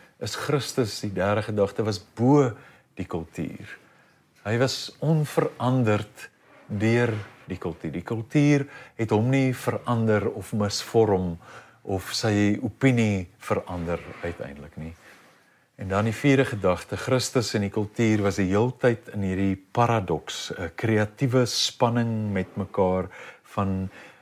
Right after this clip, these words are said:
wie laaste is, sal eerste wees. As jy groot wil wees, moet jy klein wees. Daar was die heeltyd hierdie kreatiewe spanning wat die kultuur toegelaat het dan om homself te bevraagteken. En die laaste gedagte wat Niebuhr deel is,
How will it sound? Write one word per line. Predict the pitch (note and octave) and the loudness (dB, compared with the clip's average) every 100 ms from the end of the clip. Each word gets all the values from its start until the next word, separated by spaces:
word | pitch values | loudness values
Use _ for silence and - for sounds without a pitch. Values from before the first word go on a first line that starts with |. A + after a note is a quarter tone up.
| _ | _
wie | G#2+ | 0
laaste | G#2 G2+ G#2+ B2 - G2 | 4 6 6 4 0 0
is, | F2 F2+ - - - _ | 0 -2 -8 -14 -20 _
sal | - G2+ G#2 | 0 0 2
eerste | B2 B2+ A2 - D2 | 2 0 0 -6 -10
wees. | C2 - - | -10 -12 -14
As | - | -6
jy | F2 | -4
groot | - A#2 A#2+ - | 2 2 2 0
wil | A2+ A2 | -4 2
wees, | A2+ G#2 - | 2 0 -4
moet | G#2+ G2+ | -6 -4
jy | G#2 | -6
klein | - A#2 A#2 | 0 0 0
wees. | F#2+ E2+ | -2 0
Daar | A2+ | 0
was | A2+ | 0
die | A#2 A2+ | -2 2
heeltyd | B2 C#3+ F3 E3 | 2 2 0 0
hierdie | C3+ B2 | 0 -4
kreatiewe | - B2 A#2+ A2 C#3+ C3+ | -2 -2 -2 -2 -2 -2
spanning | C#3 - - - C3 A#2+ F#2+ G#2 A#2 - - _ - | -2 -4 -4 0 0 0 0 -2 -6 -14 -20 _ -6
wat | G#2+ | -4
die | A2 | 0
kultuur | C3+ B2+ - C#3 D3 C#3+ C3+ A#2 - _ | 0 0 0 2 4 4 2 -4 -14 _
toegelaat | - D3 D#3+ C3+ F#2 E2+ - | -4 -2 0 2 2 0 -4
het | F2+ | -6
dan | D2+ D2 D2 G2 _ _ _ _ - | -6 -8 -10 -12 _ _ _ _ -6
om | G#2+ | -4
homself | F#2+ G2 - A#2+ A2+ G2+ - - _ _ | -2 -4 -2 0 0 -2 -6 -20 _ _
te | - | -8
bevraagteken. | G#2 F#2+ - G#2+ G2 - - B1+ - - _ _ _ _ - | -6 -6 -4 -4 -6 -10 -14 -16 -16 -20 _ _ _ _ -10
En | |
die | G2 | -2
laaste | G2+ A#2 B2 C3+ | 4 6 4 0
gedagte | A#2 F#2+ F#2 - | 0 2 2 0
wat | G#2 G2 | -6 -4
Niebuhr | F#2 F2+ F2+ E2+ | -4 -4 -6 -4
deel | F2 F2+ F2 | -4 -4 -6
is, | F2+ F2 - | -10 -12 -14